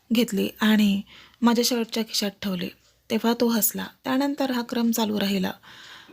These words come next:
रोज मी त्यांची ऑर्डर घ्यायला जायचे आणि त्यातले प्रश्न विचारायचा. या रोजच्या भेटीमुळे आमच्यामध्ये मैत्री झाली. दुसरा महिना गेला आणि मग एके दिवशी आई मला म्हणाली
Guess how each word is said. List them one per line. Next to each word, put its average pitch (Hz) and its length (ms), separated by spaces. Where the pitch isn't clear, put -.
रोज 269 340
मी 269 120
त्यांची 262 280
ऑर्डर 240 520
घ्यायला 220 320
जायचे 196 440
आणि 214 360
त्यातले 214 260
प्रश्न 220 640
विचारायचा. 214 600
या 294 160
रोजच्या 294 360
भेटीमुळे 254 680
आमच्यामध्ये 233 540
मैत्री 226 360
झाली. 185 300
दुसरा 277 320
महिना 233 320
गेला 190 340
आणि 226 300
मग 214 200
एके 214 200
दिवशी 233 500
आई 247 160
मला 240 200
म्हणाली 196 380